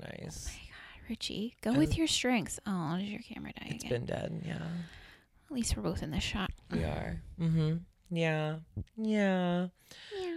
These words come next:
Speaker 1: Do you have anything else that you'd like to add to that one?
Speaker 2: Um. Oh, to you clean? No, I
Speaker 1: To
Speaker 2: think
Speaker 1: just,
Speaker 2: no.
Speaker 1: yeah.
Speaker 2: I've,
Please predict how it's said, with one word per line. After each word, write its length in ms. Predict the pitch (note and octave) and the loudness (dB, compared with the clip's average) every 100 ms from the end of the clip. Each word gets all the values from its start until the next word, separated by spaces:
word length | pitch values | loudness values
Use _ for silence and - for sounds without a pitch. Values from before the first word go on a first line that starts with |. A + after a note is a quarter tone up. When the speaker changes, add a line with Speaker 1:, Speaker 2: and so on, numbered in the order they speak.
| D#4+ D#4+ | -4 -2
Speaker 1:
Do 80 | D4+ | 6
you 60 | G3 | 8
have 120 | G3 | 8
anything 300 | G3+ G3+ G3+ | 6 6 6
else 240 | D3+ D#3 - | 6 6 6
that 100 | F3+ | 2
you'd 180 | F3 | 6
like 160 | F3+ F3 | 6 8
to 80 | - | 8
add 200 | D#3+ E3+ | 8 8
to 80 | F#3 | 6
that 220 | F#3 F#3 | 6 8
one? 360 | F#3+ G3+ G#3+ G#3+ - | 6 6 4 -2 12
Speaker 2:
Um. 640 | C4 C4+ C#4 C#4 C4+ C#4 C4+ - - - - | 12 12 12 12 12 8 6 0 -4 -8 8
Oh, 80 | A#3+ | 8
to 380 | A#3 - A3+ G#3 - - - | 10 8 6 6 2 -14 -2
you 360 | G#3+ G#3+ A#3+ - - | 6 8 8 6 2
clean? 260 | B3+ B3 - | 4 4 4
No, 220 | A3 B3+ - | 2 2 -2
I 40 | A3+ | 0
Speaker 1:
To 100 | D#3+ | 0
Speaker 2:
think 120 | D#3 | 0
Speaker 1:
just, 420 | D#3+ - - - | -4 -4 -10 -4
Speaker 2:
no. 160 | G#3+ E3+ | 0 2
Speaker 1:
yeah. 160 | E3+ | 4
Speaker 2:
I've, 320 | E3+ G#3+ G3+ | 4 4 4